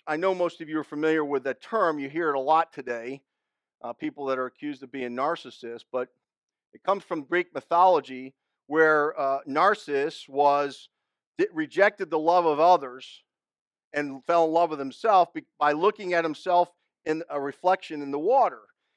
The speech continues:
And the more he looked, the more he fell in love with himself, and the more he adored himself, and eventually he died, and a flower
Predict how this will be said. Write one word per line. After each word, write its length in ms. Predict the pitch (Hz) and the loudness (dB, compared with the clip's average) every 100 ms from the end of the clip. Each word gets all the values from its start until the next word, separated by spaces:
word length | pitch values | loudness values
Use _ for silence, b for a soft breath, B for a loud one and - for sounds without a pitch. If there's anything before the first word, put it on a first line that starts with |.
| _ | _
And 180 | 151 156 | -4 -2
the 60 | 156 | 2
more 260 | 190 220 | 4 4
he 100 | 208 | 2
looked, 320 | 196 254 254 | 6 6 6
the 80 | 180 | -2
more 340 | 160 180 175 151 | 0 2 2 -2
he 140 | 156 | -10
fell 320 | - 180 165 | -4 -2 0
in 80 | 151 | 2
love 180 | 226 262 | 2 2
with 100 | 170 | -2
himself, 500 | 135 - 151 156 170 _ _ - | -12 -8 -2 -2 -2 _ _ -12
and 160 | 156 | -4
the 80 | 160 | -2
more 240 | 180 196 | 2 2
he 120 | 180 151 | 2 -2
adored 420 | 127 185 254 208 | 0 6 8 6
himself, 540 | 151 - 151 151 156 | 0 -6 -2 -2 -2
and 100 | 139 | -6
eventually 380 | 135 143 - 135 | -6 -6 -8 -16
he 120 | 127 | -14
died, 480 | 123 135 131 127 143 _ _ _ | 0 2 2 0 -4 _ _ _
and 100 | 107 | -20
a 40 | 113 | -18
flower 400 | - 104 110 | -14 -14 -14